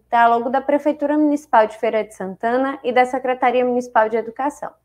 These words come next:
Então, vamos lá iniciar agora a nossa aula de ciências do sexto ano. Minha apresentação já tá aí pra vocês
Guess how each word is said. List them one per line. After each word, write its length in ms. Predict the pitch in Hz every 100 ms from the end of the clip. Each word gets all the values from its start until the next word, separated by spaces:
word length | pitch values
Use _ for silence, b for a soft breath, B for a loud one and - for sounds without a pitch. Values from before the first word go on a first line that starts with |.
| _ b b b
Então, 200 | 254 254
vamos 300 | 302 370 381
lá 180 | 294 269
iniciar 460 | 277 277 294 233
agora 460 | 226 214 220 247 269
a 40 |
nossa 320 | 262 254 262
aula 360 | 240 240 302 370
de 80 | 302
ciências 580 | - 320 277 294 311 269
do 100 | 277
sexto 460 | 277 262 254 330
ano. 260 | 294 196 - _ _ _ _ _
Minha 80 | 202
apresentação 680 | 196 214 220 220 220 220 202
já 100 | 196
tá 140 | -
aí 100 | 196
pra 180 | 190 202
vocês 640 | 196 269 - 262 254 214